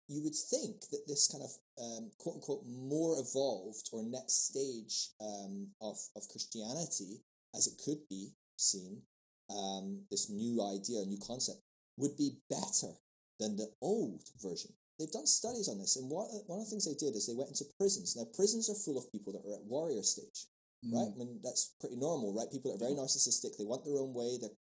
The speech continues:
Speaker 1: they can be aggressive, they can bang you on the head and take what they need, you know. That, that's generally speaking the, the, the,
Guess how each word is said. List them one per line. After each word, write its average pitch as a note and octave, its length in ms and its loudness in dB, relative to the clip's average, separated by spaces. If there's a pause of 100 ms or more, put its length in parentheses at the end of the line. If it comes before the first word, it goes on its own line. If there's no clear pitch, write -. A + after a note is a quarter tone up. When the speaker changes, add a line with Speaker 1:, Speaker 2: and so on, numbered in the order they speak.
(120)
Speaker 1:
they A2+ 80 -2
can A2 100 -2
be G2+ 80 0
aggressive, A#2 480 2
they F2+ 60 -6
can F2+ 260 -8
bang C3 220 0
you C3+ 60 2
on C3 60 0
the A#2+ 60 -2
head B2 140 2
and G#2+ 120 -2
take - 280 2
what G#2 100 -6
they A2+ 100 -4
need, A#2+ 320 -2
you G#2+ 60 -2
know. G#2+ 220 0 (360)
That, D3 160 -4
that's F#3 220 0
generally F3 340 -2
speaking A#2+ 480 -2 (120)
the, C3 140 -12 (120)
the, A#2 300 -6
the, A2 420 -8